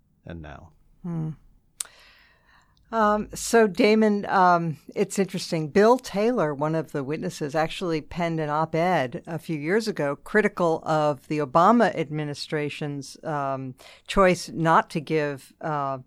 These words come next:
Speaker 2: military aid to Ukraine in its, uh, struggle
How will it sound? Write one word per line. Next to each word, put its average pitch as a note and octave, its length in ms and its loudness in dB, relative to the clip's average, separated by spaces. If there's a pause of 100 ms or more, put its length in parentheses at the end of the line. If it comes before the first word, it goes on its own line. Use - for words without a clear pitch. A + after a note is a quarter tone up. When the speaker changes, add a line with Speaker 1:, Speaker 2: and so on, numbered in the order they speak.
(100)
Speaker 2:
military D#3 680 -2
aid D3 400 -4
to E3 100 -10
Ukraine C#3 680 -4
in C#3+ 160 -6
its, - 320 -10
uh, C#3 260 -4
struggle C#3+ 580 0